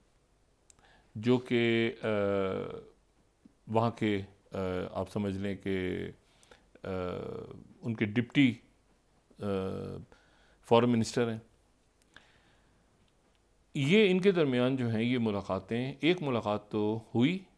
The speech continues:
और वो हुई जनवरी में, और वो हुई ओमान में। अच्छा, ओमान का बहुत इंपॉर्टेंट रोल है, ओमान बहुत ज़बरदस्त मुल्क है ओमान, और अब ओमान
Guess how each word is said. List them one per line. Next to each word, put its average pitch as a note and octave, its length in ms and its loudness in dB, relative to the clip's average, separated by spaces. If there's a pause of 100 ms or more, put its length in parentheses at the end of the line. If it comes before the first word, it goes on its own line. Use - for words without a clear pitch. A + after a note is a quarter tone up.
(460)
और A2+ 180 4
वो A2+ 180 0
हुई A2+ 560 0 (220)
जनवरी A2+ 500 2
में, C3+ 220 -4 (800)
और A2+ 140 4
वो A#2 220 2
हुई A2 460 0 (180)
ओमान F#2+ 260 -2
में। D2+ 180 -14 (1600)
अच्छा, G3 140 4
ओमान G#3 580 6 (480)
का F#3+ 60 4
बहुत D3+ 520 0
इंपॉर्टेंट G2+ 460 -4
रोल F2+ 160 -10
है, F2+ 180 -18 (260)
ओमान D3 420 -6
बहुत A3+ 400 -4 (100)
ज़बरदस्त D3+ 600 0
मुल्क F#2+ 240 -8
है - 160 -20
ओमान, F#2 320 -10 (240)
और A#2+ 100 -6
अब C#3 200 -6
ओमान C#3+ 500 0